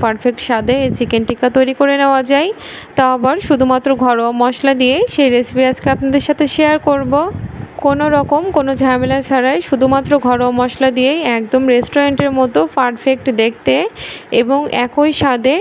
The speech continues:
এই চিকেন টিক্কা বাসায় তৈরি করে নেওয়া যায়। আর আজকের এই রেসিপি দেখার পরে আশা করি আপনাদেরও অনেক উপকার হবে।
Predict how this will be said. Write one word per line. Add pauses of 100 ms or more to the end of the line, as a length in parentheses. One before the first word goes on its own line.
(160)
এই
চিকেন
টিক্কা (120)
বাসায়
তৈরি
করে
নেওয়া (100)
যায়। (160)
আর (180)
আজকের
এই
রেসিপি (100)
দেখার (100)
পরে (220)
আশা
করি (120)
আপনাদেরও (360)
অনেক (120)
উপকার (100)
হবে।